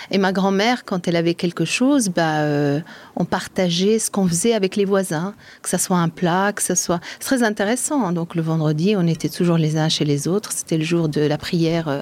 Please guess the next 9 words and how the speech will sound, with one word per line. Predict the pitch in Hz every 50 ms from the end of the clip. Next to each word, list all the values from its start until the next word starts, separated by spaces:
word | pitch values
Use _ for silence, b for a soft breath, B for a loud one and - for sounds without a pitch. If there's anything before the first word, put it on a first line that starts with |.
| -
arabe, | - 156 156 180 202 214 185 175 160 - B B B B B B B
musulmane. | 165 165 160 170 175 175 180 214 233 226 220 B B B B B B B B B B B B -
Euh, | - 180 170 170 170 175 - - - - 214 247 254 -
voilà, | 254 220 285 359 480
c'était | 427 - - 190 - - 208
une | 196 196 190
vie | 180 185 233 277 294
qui | - - - 196
était, | 185 - - - 202 180 175 170 170 165 160 160 165